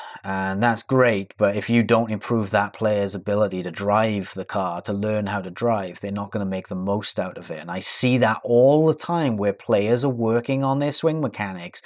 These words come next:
and they're actively de-skilling themselves, as in their coordination is screwed up 'cause they're so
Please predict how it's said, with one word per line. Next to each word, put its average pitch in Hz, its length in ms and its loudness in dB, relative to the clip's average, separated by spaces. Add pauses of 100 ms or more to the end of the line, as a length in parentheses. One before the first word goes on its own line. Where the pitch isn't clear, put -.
(240)
and 110 160 0
they're 107 160 0
actively 104 760 -2
de-skilling 107 800 0
themselves, 82 720 -8 (340)
as 95 240 -2
in 101 140 0
their 92 140 -2
coordination 120 880 2
is 90 120 -4
screwed 117 640 2
up 104 240 0
'cause 90 160 -8
they're 85 140 -10
so 151 680 2